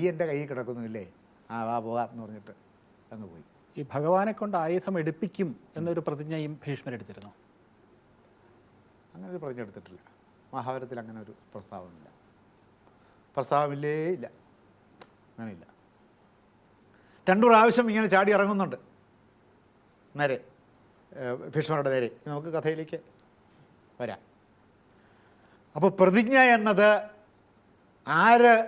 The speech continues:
Speaker 1: എന്ത് വ്യക്തിപരമായ ഒരു കാര്യം ചെയ്താലും ആ വ്യക്തിപരമായ കാര്യം കൊണ്ട് വ്യക്തിക്ക് പ്രയോജനമുണ്ടാകുന്നത് കൂടാതെ സമൂഹത്തിനും കൂടി ഒരു പ്രയോജനം വേണം. ഇപ്പം നമ്മൾ ശമ്പളം വാങ്ങിച്ചാൽ ആ ശമ്പളത്തിൽ നിന്ന് ഒരു ഓഹരി ഏതെങ്കിലും തരത്തിൽ, ചിലപ്പോൾ ടാക്സ് ആയിട്ടായിരിക്കും,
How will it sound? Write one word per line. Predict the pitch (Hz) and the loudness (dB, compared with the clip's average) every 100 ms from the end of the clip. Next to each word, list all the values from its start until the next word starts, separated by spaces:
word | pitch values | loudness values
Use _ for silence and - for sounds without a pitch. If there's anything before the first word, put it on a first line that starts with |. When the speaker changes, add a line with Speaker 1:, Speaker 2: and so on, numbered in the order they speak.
| - - 170 | -6 -4 0
Speaker 1:
എന്ത് | 175 202 220 214 175 | 2 4 4 4 0
വ്യക്തിപരമായ | 165 - 220 196 190 180 180 185 | -2 0 2 4 4 4 4 4
ഒരു | 175 165 | 2 2
കാര്യം | 143 156 165 143 | 2 2 -2 -2
ചെയ്താലും | 135 135 135 117 95 _ - 151 | -2 0 0 -2 -10 _ -8 0
ആ | 180 | 2
വ്യക്തിപരമായ | 190 160 156 233 196 175 170 160 165 175 147 | 2 0 0 0 4 2 2 0 0 0 0
കാര്യം | 135 175 185 160 | 0 2 2 0
കൊണ്ട് | 139 139 151 - - 160 | -4 -2 -2 -4 -18 2
വ്യക്തിക്ക് | 180 180 247 233 226 | 4 4 0 0 2
പ്രയോജനമുണ്ടാകുന്നത് | 196 185 190 190 180 170 165 165 165 156 | 4 6 6 4 2 2 2 2 0 -4
കൂടാതെ | 135 135 151 139 127 143 165 - - _ _ _ _ _ - | -4 0 2 2 2 0 0 -4 -20 _ _ _ _ _ -6
സമൂഹത്തിനും | 127 131 160 170 196 185 | -4 -2 -2 -2 -4 -4
കൂടി | 185 | -2
ഒരു | 185 | -2
പ്രയോജനം | 180 165 170 175 165 | 0 -2 -2 -4 -6
വേണം. | 160 165 _ _ _ _ _ _ _ _ _ _ _ _ _ _ _ _ _ | -10 -10 _ _ _ _ _ _ _ _ _ _ _ _ _ _ _ _ _
ഇപ്പം | - 113 | -14 -10
നമ്മൾ | 117 165 | -4 0
ശമ്പളം | 165 156 190 196 | 0 2 2 4
വാങ്ങിച്ചാൽ | 185 185 196 190 170 | 2 2 2 2 2
ആ | 170 | 0
ശമ്പളത്തിൽ | 151 151 175 175 185 | 0 -2 0 0 -2
നിന്ന് | 185 | -2
ഒരു | 175 | 0
ഓഹരി | 180 175 185 | 2 2 2
ഏതെങ്കിലും | 165 170 196 196 196 | 0 0 0 -2 -2
തരത്തിൽ, | 185 185 185 | -2 -2 -2
ചിലപ്പോൾ | 170 175 | -2 0
ടാക്സ് | 180 202 175 | 0 0 0
ആയിട്ടായിരിക്കും, | 214 202 185 165 | -2 0 -4 -4